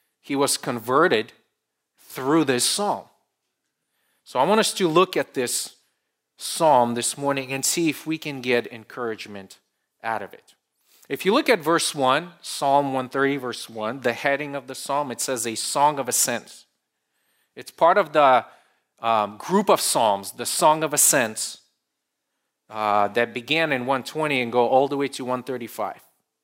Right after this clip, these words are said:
And more than likely what these psalms were here for is that as pilgrims, Jewish pilgrims, they would travel to Jerusalem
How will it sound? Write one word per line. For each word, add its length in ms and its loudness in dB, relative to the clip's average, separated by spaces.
And 380 -6
more 380 4
than 220 2
likely 440 4
what 200 -6
these 140 -8
psalms 720 2
were 180 -10
here 320 -4
for 540 4
is 180 2
that 180 0
as 200 0
pilgrims, 760 -4
Jewish 400 -2
pilgrims, 460 -2
they 100 -2
would 140 -8
travel 400 2
to 260 -8
Jerusalem 840 -6